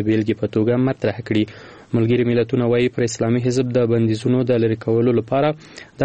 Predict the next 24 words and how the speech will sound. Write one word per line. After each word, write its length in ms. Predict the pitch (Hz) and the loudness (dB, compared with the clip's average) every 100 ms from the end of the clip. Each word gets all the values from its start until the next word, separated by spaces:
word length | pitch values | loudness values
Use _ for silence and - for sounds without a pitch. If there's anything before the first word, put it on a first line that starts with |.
| 131 | -2
افغانستان 400 | 139 127 - 139 | 0 -2 -2 0
د 140 | 127 | 0
حکومت 340 | 117 117 127 - | 0 0 -2 -2
تر 100 | 117 110 | -2 -2
رسمي 280 | 107 - 127 | -2 0 0
غوښتنې 340 | 117 - 123 113 | 0 -2 0 2
وروسته 300 | 127 160 131 | 2 0 0
به 60 | 117 | 0
د 40 | 110 110 | 0 0
دې 100 | 120 | 0
سازمان 480 | - 107 - 123 131 139 - - - 110 | 0 -4 -2 -2 0 -2 -6 -20 -6 0
امنیت 300 | 107 110 110 - | 0 0 -2 -2
شورا 280 | 110 113 127 - | 0 0 -2 -4
پریکړه 320 | - 101 - 107 | -4 -4 -2 -2
وکړي. 300 | 104 - 104 101 - - - - - - - - - - - - - - - - - | -2 -2 -2 -4 -10 -20 -20 -20 -20 -20 -20 -20 -20 -20 -20 -20 -20 -20 -20 -20 -2
د 40 | 147 | 0
ننګرهار 380 | 151 160 151 160 156 | 2 2 2 0 0
په 60 | 151 | 0
اچین 200 | 139 156 | 0 2
ولسوالۍ 440 | 151 143 135 135 139 | 2 0 0 0 0
کې 100 | 156 147 | 0 2
د 60 | 139 131 | 2 0
بهرنیو 400 | 127 131 139 135 | 0 0 2 2
ځواکونو 360 | 127 123 139 | 0 0 0